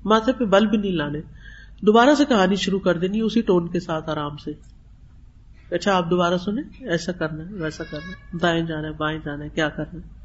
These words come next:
اور نیت آپ کی کیا ہو کہ آپ نے اس سے اجر کمانا ہے۔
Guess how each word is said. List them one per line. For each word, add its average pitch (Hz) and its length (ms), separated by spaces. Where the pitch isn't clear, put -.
اور 214 140
نیت 233 400
آپ 269 220
کی 269 80
کیا 262 280
ہو 277 80
کہ 269 120
آپ 208 260
نے 226 80
اس 214 160
سے 262 60
اجر 220 220
کمانا 175 460
ہے۔ - 240